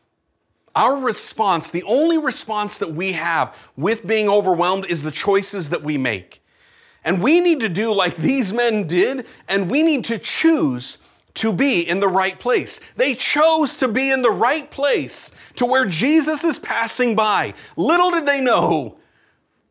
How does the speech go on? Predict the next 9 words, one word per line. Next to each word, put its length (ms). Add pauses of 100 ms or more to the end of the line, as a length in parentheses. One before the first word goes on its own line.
(120)
little 440
did 180
they 160
know 200
what 180
was 120
about 300
to 60
transpire, 880